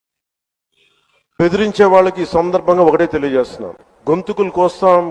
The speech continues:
కుత్తుకలు కోస్తాం, ఇలాంటి నినాదాలకి భయపడే వాళ్ళం ఎవరూ లేము ఇక్కడ. అలాంటివన్నీ చూసే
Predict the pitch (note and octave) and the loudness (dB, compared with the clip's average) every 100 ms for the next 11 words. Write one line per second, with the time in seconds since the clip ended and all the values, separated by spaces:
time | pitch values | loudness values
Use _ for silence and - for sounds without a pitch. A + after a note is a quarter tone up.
0 | - F3 F#3+ F#3+ F3+ E3 E3 D#3+ F3 E3 | -8 -2 0 2 0 2 0 0 -2 0
1 | D#3 D#3 - - _ - D3+ F3 F3+ F#3 | -2 -10 -20 -20 _ -12 -4 -4 -4 -8
2 | F3 D3+ E3+ F3+ F3+ F3+ F3 F3+ E3 D#3 | -6 -2 0 2 2 0 -4 -10 -8 -8
3 | D#3 D#3+ - _ _ _ _ _ _ C3 | -10 -14 -20 _ _ _ _ _ _ 0
4 | E3+ E3+ F#3 F3+ D#3+ E3 D#3+ C#3 D#3+ C#3 | 0 0 0 2 0 0 -2 -2 -4 -4
5 | B2 D#3 C3 G2+ F#2 D#2+ _ _ _ A#2 | -6 -8 -10 -12 -14 -16 _ _ _ -8
6 | C#3 D3+ D3+ C#3+ F#3+ G#3 G3 F#3+ G#3+ | -6 -6 -6 -6 -4 -4 -8 -2 0